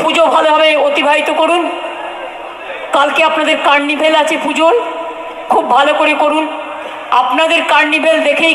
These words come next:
কিন্তু আমরা দুর্গাপুজোর কার্নিভেল শুরু করেছি কলকাতায়। এবং মনে রাখবেন, কিন্তু আপনাদের থেকে আমরা অনেক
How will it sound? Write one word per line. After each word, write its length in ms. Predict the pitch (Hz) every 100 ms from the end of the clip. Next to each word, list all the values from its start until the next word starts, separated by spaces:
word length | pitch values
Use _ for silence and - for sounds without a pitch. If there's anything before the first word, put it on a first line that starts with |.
| 320
কিন্তু 260 | 294 302 214 - - - - -
আমরা 180 | 277 294
দুর্গাপুজোর 640 | - 285 285 277 285 277 262
কার্নিভেল 400 | 269 262 269 277 247
শুরু 220 | 285 262 247
করেছি 240 | 247 262 254
কলকাতায়। 440 | 214 185 - - - - - - - - - - 277
এবং 140 | 320 311 311
মনে 140 | 320 330
রাখবেন, 320 | 311 349 349 - - - - - - -
কিন্তু 220 | 349 427 330 349
আপনাদের 400 | 359 359 359 359
থেকে 180 | 370 370
আমরা 240 | 359 359 370 339
অনেক 180 | 339 359